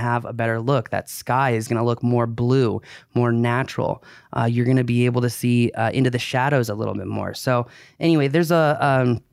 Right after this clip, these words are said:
uh, excuse me, the highlights a little bit more. You're gonna, there's a real big benefit, uh, when you're, you know, flying a larger drone, a heavier drone,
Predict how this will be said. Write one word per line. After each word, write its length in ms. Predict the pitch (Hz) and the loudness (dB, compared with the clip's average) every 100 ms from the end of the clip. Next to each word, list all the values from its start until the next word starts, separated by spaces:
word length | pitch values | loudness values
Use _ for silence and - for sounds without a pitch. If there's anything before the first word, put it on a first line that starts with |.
| _ _ _ _ _ - - | _ _ _ _ _ -16 -4
uh, 260 | 127 123 113 | 0 0 0
excuse 280 | - 123 | -2 -2
me, 60 | 117 | -2
the 60 | 107 | -2
highlights 360 | 131 139 117 | 0 0 0
a 40 | 117 | 0
little 120 | 113 | 0
bit 60 | |
more. 120 | 117 107 | 0 0
You're 160 | 127 | 0
gonna, 240 | 147 143 - | 2 2 -2
there's 420 | - - 151 175 170 | -8 -4 0 2 2
a 60 | |
real 240 | 160 180 170 | 2 2 2
big 440 | 127 - 147 127 | -2 -2 0 0
benefit, 520 | 127 127 120 120 110 - - - - - | 0 2 0 0 -2 -4 -20 -20 -14 -4
uh, 220 | 127 120 | 0 2
when 160 | 127 131 | 2 2
you're, 500 | 139 135 131 131 - | 2 2 2 -2 -4
you 180 | 127 127 | 0 2
know, 400 | 123 120 117 120 - _ - | 2 2 0 -2 -8 _ -20
flying 380 | - 139 131 127 | -6 -2 0 0
a 60 | 123 | 2
larger 400 | 123 131 127 123 | 2 0 0 0
drone, 320 | 120 120 113 | 0 2 0
a 40 | |
heavier 400 | 113 120 120 117 | 0 -2 0 -2
drone, 400 | 113 113 110 110 | 0 0 0 -2